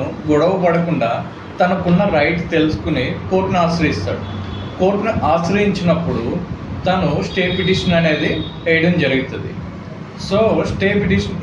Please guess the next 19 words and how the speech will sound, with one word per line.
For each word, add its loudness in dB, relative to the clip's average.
వేసినప్పుడు 0
జడ్జి 0
గారు 2
అది 2
వాదోపవాదాలు 4
విన్న 2
తర్వాత 2
అదంతా 4
రియాలిటీ 2
ఉన్నదని 2
అబ్జర్వ్ 2
చేసిన 2
తర్వాత 2
స్టే 0
అనేది 2
ఇవ్వడం 2
జరుగుతుంది. -2
So, 2
అది 2